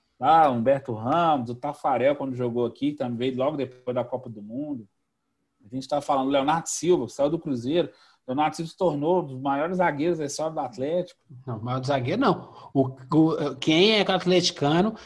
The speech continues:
Speaker 2: se encontrar com o Leonardo Silva, ajoelha e agradece.
Speaker 1: Sim.
Speaker 2: Lem-, lembra do segundo
Speaker 1: Então
Speaker 2: gol na final.
Speaker 1: É, em to-, quanto limpo, isso mesmo. Em todos
Speaker 2: Isso
Speaker 1: os
Speaker 2: aí,
Speaker 1: aspectos,
Speaker 2: acabei,
Speaker 1: o
Speaker 2: era
Speaker 1: Leonardo
Speaker 2: quarenta e cacete. Eu tava no estádio.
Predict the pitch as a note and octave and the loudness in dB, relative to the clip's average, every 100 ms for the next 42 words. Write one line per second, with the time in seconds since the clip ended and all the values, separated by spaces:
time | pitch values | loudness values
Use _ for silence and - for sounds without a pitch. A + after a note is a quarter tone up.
0 | - - B3 B3 A3+ F3 F3 F3 F3+ D#3+ | -14 0 4 6 6 6 6 6 6 4
1 | D3+ D3 B2+ - E3+ F3+ E3+ F3+ F#3 F#3 | 4 2 0 2 4 6 6 6 6 4
2 | C3+ D3+ A3+ C#4 F#4+ F4+ G3+ F3+ D#3+ B2+ | 4 4 4 4 4 6 6 6 2 -2
3 | - - _ _ _ _ A#3+ A#3 - - | -8 -10 _ _ _ _ 0 4 4 4
4 | G#2+ C#3 D3 E3 F#3+ G#3 D4+ C4 F4+ E4 | 0 2 4 6 4 4 6 8 8 10
5 | C#4+ D#4+ D#4+ G#4 C4 A3 G3 C#3+ B2 _ | 10 10 6 4 6 6 6 4 -2 _
6 | - G3 G3+ G3 D3+ F#3+ F3+ G3+ D#3+ C3+ | 0 4 6 4 0 -6 -4 -4 -4 -2
7 | C#3+ F#3 E3 C3+ E3 C#3+ B2+ G#3+ A#3+ D3 | -2 0 0 0 -2 -2 -4 -2 0 0
8 | B2+ E3+ - B3 D4+ D4 G3+ F3+ B3 A3+ | 0 -10 2 4 6 4 6 6 6 4
9 | F#3 F#3+ - D#3+ D3 D#3 F3 D3+ G3+ F#3 | 6 6 4 -4 0 4 4 6 6 8
10 | F3 C4+ F4 F#4 G#4+ A4 F#3+ F#3 F3+ F3 | 6 6 4 2 2 2 2 2 2 4
11 | F#3+ C4+ D#4+ - - G#3 F#3 F#3 F3+ - | 6 6 6 4 0 2 2 2 0 -2
12 | G#3 | -8